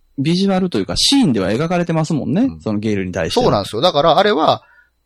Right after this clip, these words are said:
Speaker 2: ゲイルのことを、まあ、見く-、
Speaker 1: うん。
Speaker 2: 見下り班突きつけた感の方が強くなってしまうんですよ。あの映画の描かれ方だと。
Speaker 1: あなたのせいでプリムがっ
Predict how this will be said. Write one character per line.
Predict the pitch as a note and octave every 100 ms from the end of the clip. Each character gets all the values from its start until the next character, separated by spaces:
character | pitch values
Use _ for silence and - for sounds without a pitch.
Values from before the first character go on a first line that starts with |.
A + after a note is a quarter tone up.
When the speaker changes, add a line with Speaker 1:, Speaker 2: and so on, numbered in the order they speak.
| _ _ _
Speaker 2:
ゲ | F#3+ D#4+ E4+
イ |
ル | B3
の | A3
こ | G#3+ A3
と | - A3+ A3 D3
を、 | G2 -
ま | A2+
あ、 |
見 | A#2+ A3+
く-、 | F3 - D3 - C#3
Speaker 1:
う | -
ん。 | C#3 _ -
Speaker 2:
見 | D3
下 | D3+ D#3+
り | E3
班 | F3+
突 | D3+ E3+
き | F3+
つ | F3
け | F#3+
た | F3 G3+
感 | - G#3+ G#3
の |
方 | G#3+ D4
が | F3+
強 | - G3+
く | D#3+
な | F2+
っ |
て | -
し |
ま | F#2+
う |
ん |
で | E2
す |
よ。 | - -
あ | D#2
の | G2 F#2
映 | G2
画 | F#2 E2 -
の | -
描 | F2 F2 E2+
か | E2+
れ |
方 | - - -
だ | -
と。 |
Speaker 1:
あ | D3+
な | F3+
た | F#3
の | F3+
せ | F3
い | E3
で | E3
プ | -
リ | A3
ム | G#3+ G3
が | F3+
っ | A#2+